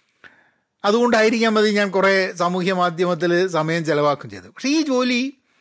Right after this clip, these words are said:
എനിക്ക് ഭയങ്കര ഇഷ്ടവും അതേപോലെ ചാലഞ്ചിങ്ങും കുറേ കാര്യങ്ങൾ ഞാൻ പഠിക്കേണ്ടതും ഞാൻ വർക്ക് ചെയ്യുന്ന രീതിയിൽ മാറ്റം വരുത്തേണ്ടതും ഒക്കെ ആയിട്ടുള്ള ചില, ചില ആവശ്യങ്ങൾ ഈ ജോലി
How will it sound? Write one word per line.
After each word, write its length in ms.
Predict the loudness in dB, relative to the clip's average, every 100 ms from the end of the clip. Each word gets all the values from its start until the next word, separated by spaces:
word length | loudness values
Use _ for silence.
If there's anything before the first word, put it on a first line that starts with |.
| _ _ _ _ _ -6
എനിക്ക് 180 | -2 0
ഭയങ്കര 240 | 0 -2
ഇഷ്ടവും 640 | -4 -8 -4 0 0 -2 -6
അതേപോലെ 520 | -2 -2 0 -2 -2
ചാലഞ്ചിങ്ങും 1000 | -4 -6 -2 -2 -2 -2 -6 -10 -10 -12 -14 _ _ -6
കുറേ 200 | -2 -2
കാര്യങ്ങൾ 440 | -2 -2 -2 -2 -2
ഞാൻ 140 | -2
പഠിക്കേണ്ടതും 840 | -4 -4 -6 -4 -2 -2 -4 -6 -10 _ _ _ _ _ -6
ഞാൻ 300 | -2 -2 0
വർക്ക് 340 | -2 -2 -6
ചെയ്യുന്ന 340 | -2 -2 0 -2
രീതിയിൽ 760 | -4 -4 0 0 2 0 0
മാറ്റം 360 | 0 -2 -2 -2
വരുത്തേണ്ടതും 580 | -2 -2 -4 -6 -4 -6
ഒക്കെ 260 | -6 -4
ആയിട്ടുള്ള 520 | 0 0 -2 -6 -6 -4
ചില, 340 | -4 -4 -6 -10 _ _ _ _ -16 -6
ചില 220 | -4 -4 -2
ആവശ്യങ്ങൾ 680 | -2 -2 -4 -8 -8 -8 -8
ഈ 120 | -10
ജോലി 360 | -8 -6 -6 -8